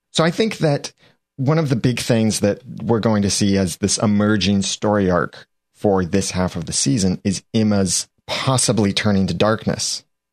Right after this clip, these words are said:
Now we know that's Rumpel's game plan. He's really become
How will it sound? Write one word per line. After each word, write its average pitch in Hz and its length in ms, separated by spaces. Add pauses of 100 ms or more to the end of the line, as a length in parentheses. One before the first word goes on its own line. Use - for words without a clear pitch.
Now 104 240
we 113 160
know 101 260
that's 98 240
Rumpel's 101 600
game 95 320
plan. 78 480 (580)
He's 170 200
really 180 340
become 127 600